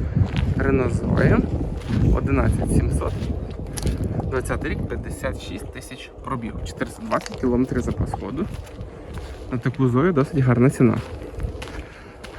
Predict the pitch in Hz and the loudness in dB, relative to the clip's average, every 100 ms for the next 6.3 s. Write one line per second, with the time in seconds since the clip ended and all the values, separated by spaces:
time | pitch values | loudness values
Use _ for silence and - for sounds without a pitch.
0 | - - - 131 120 113 113 - 113 - | -16 -4 4 4 4 2 -2 -2 -4 0
1 | - 214 - - - - 127 113 139 151 | 4 4 2 -8 0 4 4 4 0 2
2 | 123 - 120 135 - 139 202 - - - | 2 2 0 2 4 4 4 -2 -10 -10
3 | - - - - 131 139 131 143 120 127 | -10 -12 -4 6 10 10 12 10 12 10
4 | 127 120 113 - 123 156 220 - - 135 | 8 6 4 4 4 6 4 -2 2 4
5 | 127 - 165 156 139 143 123 117 123 120 | 4 4 2 2 0 2 2 0 -2 -2
6 | 117 151 | 0 0